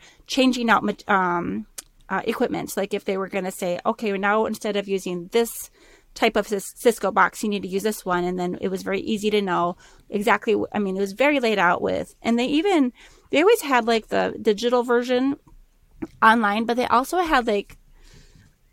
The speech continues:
I hate, you know, wasting trees and everything, but, like, sometimes even just a paper packet, because if you did have to disconnect your computer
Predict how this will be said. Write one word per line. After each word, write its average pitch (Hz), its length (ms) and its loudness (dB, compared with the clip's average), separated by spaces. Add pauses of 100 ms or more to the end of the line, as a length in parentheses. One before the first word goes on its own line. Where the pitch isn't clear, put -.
(280)
I 240 80 2
hate, 254 300 2
you 240 120 4
know, 202 300 0
wasting 220 420 0
trees 233 380 -2
and 180 140 0
everything, 180 460 -4
but, - 180 0
like, 226 200 0
sometimes 240 520 -2
even 208 260 0
just 202 160 -6
a 214 40 -6
paper 202 260 -6
packet, - 320 -6
because 240 280 -2
if 233 120 -6
you 247 60 -2
did 247 200 2
have 311 260 4
to 220 120 0
disconnect 208 720 -4
your 240 80 -8
computer 240 680 -2